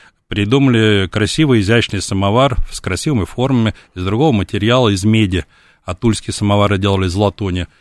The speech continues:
Покрыли его серебром, а в Туле покрывали никелем. То есть в этом, м, кардинальное отличие самоваров. Но, эм, к-, э, они, конечно, совершенно разные, эти два самовара.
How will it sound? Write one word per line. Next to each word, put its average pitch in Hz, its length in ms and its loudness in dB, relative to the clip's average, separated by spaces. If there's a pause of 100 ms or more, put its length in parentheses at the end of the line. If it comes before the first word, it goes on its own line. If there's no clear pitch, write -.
(200)
Покрыли 113 560 0 (120)
его 98 200 0
серебром, 117 760 0
а 101 120 -4
в - 60 -8
Туле 110 260 -2
покрывали 101 480 -2
никелем. 95 540 0 (300)
То - 60 -8
есть 82 140 -6
в 110 60 0
этом, 104 280 -2 (180)
м, 90 200 -12
кардинальное 92 580 0
отличие 87 400 -6
самоваров. 92 580 -2 (540)
Но, 139 320 0 (160)
эм, 98 1300 -2
к-, - 160 -12
э, 95 360 -6
они, 127 160 4
конечно, 127 260 -2
совершенно 107 420 0
разные, 156 340 2
эти 143 100 -4
два 123 180 -2
самовара. 110 500 0